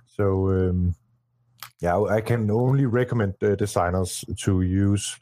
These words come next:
uh, board games or paper designs, uh, before they start doing anything in the engine. And, uh, it goes through all, all type of features. I think if you're doing a shop,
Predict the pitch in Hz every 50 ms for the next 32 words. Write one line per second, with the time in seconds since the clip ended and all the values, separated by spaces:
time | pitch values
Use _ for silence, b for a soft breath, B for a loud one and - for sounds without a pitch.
0 | _ _ _ _ _ _ _ _ _ _ _ _ _ - - - - - - -
1 | - 110 - - 113 110 117 117 113 113 117 117 104 - 104 95 90 87 85 85
2 | 85 82 B B B B B B B _ - - 110 113 107 117 110 113 107 110
3 | 113 107 104 107 107 107 107 110 - - - - _ - - 98 92 90 - 101
4 | 95 - - - 98 101 107 110 107 110 107 107 - - 101 92 95 95 - -
5 | 107 101 104 104 101 104 95 - _ _ _ _ _ _ - - 113 110 113 110
6 | 107 - 101 101 101 98 92 90 90 82 95 95 92 95 95 101 101 101 101 98
7 | 101 104 104 107 104 - 131 135 143 139 143 - - - 131 113 107 120 117 123
8 | 135 135 131 127 B B B B B B B B B B B - 120 135 139 127
9 | - - 123 123 123 120 127 120 - - 135 131 120 - - 123 107 107 110 101
10 | - - 107 110 107 104 110 104 - 113 113 110 120 117 120 123 120 117 104 -
11 | - - - 123 117 131 143 -